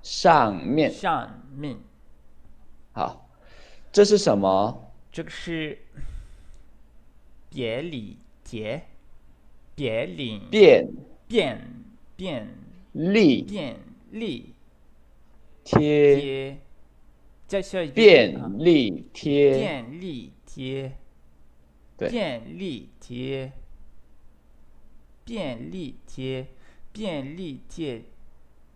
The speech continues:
Speaker 2: 贴，啊，贴在。便利贴，贴在。
Speaker 1: 贴在。
Speaker 2: 贴在。
Speaker 1: 对，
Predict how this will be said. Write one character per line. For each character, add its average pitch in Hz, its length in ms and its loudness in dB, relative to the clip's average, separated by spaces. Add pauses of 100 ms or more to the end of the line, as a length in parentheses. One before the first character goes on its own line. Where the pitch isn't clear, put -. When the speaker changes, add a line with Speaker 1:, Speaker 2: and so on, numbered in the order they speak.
(260)
Speaker 2:
贴， 147 340 -4 (160)
啊， 117 240 -8 (300)
贴 180 280 0
在。 101 420 -6 (1300)
便 170 400 -6
利 180 220 -8 (100)
贴， 151 400 -6 (1900)
贴 156 300 -6
在。 73 420 -14 (1600)
Speaker 1:
贴 180 640 8 (220)
在。 175 260 10
Speaker 2:
贴 170 480 -8 (160)
在。 131 360 -4 (1120)
Speaker 1:
对， - 200 -14